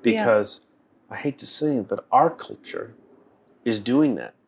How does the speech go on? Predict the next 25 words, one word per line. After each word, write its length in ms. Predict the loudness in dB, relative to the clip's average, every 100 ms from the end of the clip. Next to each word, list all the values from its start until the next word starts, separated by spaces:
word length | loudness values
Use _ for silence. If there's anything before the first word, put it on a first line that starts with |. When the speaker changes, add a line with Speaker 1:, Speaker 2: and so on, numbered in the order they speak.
| _
Speaker 2:
because 460 | -2 0 0 -2 0
that's 320 | 0 0 -4
how 260 | 2 2 2 0 -4
we 140 | -6
do 240 | 4 4
things. 680 | 6 2 0 0 -4 -6 -8 _ _ 0
Our 140 | 2
Speaker 1:
Yeah. 40 | 4
Speaker 2:
history 460 | 2 2 0 0 -4 _ _ _ _ _
dictates 460 | -2 0 -2 -2 -2
that. 180 | -2
That's 180 | 2 2
how 160 | 4 2
we, 240 | 2 0 0
we, 180 | 0 2
we 80 | -2
take 260 | 2 2 4
what 140 | 2
we 80 | 2
want 320 | 4 4 2
and 100 | 0
we 100 | 0
get 260 | 0 -2 2
rid 160 | 0
of 240 | 0 -4